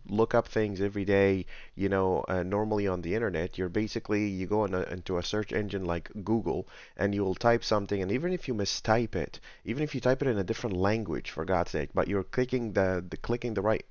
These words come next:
keys that matches the order of another language, you know, Google search kind of helps you kind of find that. I'll, let me just show you, like, a quick example here, just so you understand the kind of capability I'm gonna, I'm gonna show you today. So here's, here's a little search engine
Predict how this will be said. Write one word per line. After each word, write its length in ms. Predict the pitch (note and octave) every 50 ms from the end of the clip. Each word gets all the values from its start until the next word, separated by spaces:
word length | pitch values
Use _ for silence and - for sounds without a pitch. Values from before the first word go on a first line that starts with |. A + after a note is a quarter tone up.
| - - -
keys 500 | - A#2+ A#2 A2 E2+ D#2+ E2+ D#2+ - - - - - -
that 180 | - G2+ G2 -
matches 800 | G2+ G2+ G#2+ A2 A2+ A#2 - - - A#2 A2 G#2+ G#2 F#2 - - - - - -
the 220 | - E2+ G#2 G2+ -
order 420 | - G2 G2+ G#2+ A2 A2 A2 A2
of 120 | G2+ F#2 F#2
another 400 | E2+ E2+ E2 F2 G2+ A2 A2+ A2+
language, 600 | A#2+ B2 B2+ C3 C3 B2+ C#3 C#3+ C3+ C3+ C3 - - - - -
you 120 | - G2+
know, 120 | G2+ G#2+ G#2
Google 320 | F#2 A2 B2+ B2 C3 A#2+
search 520 | A2+ - - A#2+ A#2+ A#2+ - - - - -
kind 220 | - A#2+ A#2 A2+
of 180 | A2+ A2 G2 -
helps 460 | - - G#2+ A2 A2+ A#2 A#2 - -
you 100 | - A#2 -
kind 180 | - A2+ A2
of 80 | G#2+ -
find 420 | - - G#2 G#2 G#2+ G#2+ G2 F2+
that. 240 | D#2+ E2 D#2+ D2 - D2+
I'll, 200 | E2+ F2 G#2+ A2+
let 140 | G#2 C#3+ E3+
me 100 | F#3 E3+
just 160 | E3+ E3 -
show 120 | - D#3+
you, 160 | D#3+ D3+ C#3
like, 240 | A#2+ G#2+ G2+ - - - - - - - -
a 80 | -
quick 240 | - - B2 - -
example 500 | C3 G#2 G2 G#2 G#2+ G#2+ A2+ A2+ - G2
here, 180 | G2 G2+ G2 F2+
just 200 | F#2+ G#2 - -
so 80 | A2
you 40 | A2
understand 600 | G2+ F#2+ F#2 F2 - - G2+ G2+ G2+ F#2+ F#2 E2+ - - - - - - -
the 60 | - G#2
kind 200 | - B2 A2+ A2+
of 60 | G#2+
capability 580 | - - G#2+ - - G#2+ G#2 G#2+ G#2 G#2 G2+ G2
I'm 100 | F2+ F2+
gonna, 260 | F#2+ G2 G2+ G2+ G2+ - - - - - -
I'm 60 | G2
gonna 140 | G2 G2 F#2+
show 160 | - - F#2+
you 120 | F#2+ F#2+
today. 280 | F2 E2+ E2+ E2+ D#2+ D#2
So 140 | - - G#2
here's, 260 | B2+ D3 E3 D#3+ -
here's 220 | B2+ C#3+ D3+ D3
a 60 | C#3+
little 340 | B2+ C3 C3 C3 C3 C3 B2
search 300 | B2+ - B2 B2 A#2+ -
engine 400 | - A#2+ G#2+ F#2+ F#2+ F2 G#2 A2+